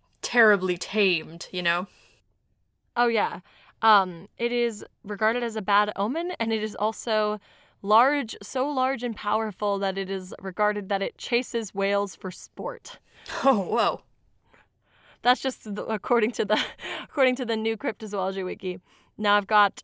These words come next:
Speaker 2: also, um, some comparison images, and I wish I will tweet these, I guess, 'cause I can't show them to you, but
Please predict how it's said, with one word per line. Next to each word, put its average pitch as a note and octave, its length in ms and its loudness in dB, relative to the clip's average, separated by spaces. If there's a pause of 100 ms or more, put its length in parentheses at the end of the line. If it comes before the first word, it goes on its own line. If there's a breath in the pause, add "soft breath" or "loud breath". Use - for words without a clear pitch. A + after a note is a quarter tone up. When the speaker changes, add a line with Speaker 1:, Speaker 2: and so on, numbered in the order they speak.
Speaker 2:
also, F#3+ 680 0
um, F3 520 -2 (1120)
some F#3+ 640 -4 (680)
comparison A3 720 -6
images, G3 720 -4
and F#3+ 100 -4
I F#3+ 80 -4
wish A3+ 320 -8
I G#3 160 -4
will G3+ 140 -8
tweet - 300 -8
these, G3+ 180 -4
I G#3+ 80 0
guess, G#3 200 -6
'cause - 140 -18
I C4 80 -4
can't A#3+ 260 -2
show D4 240 0
them F4 200 -2
to C#4+ 120 -8
you, C#4 220 0
but - 20 -4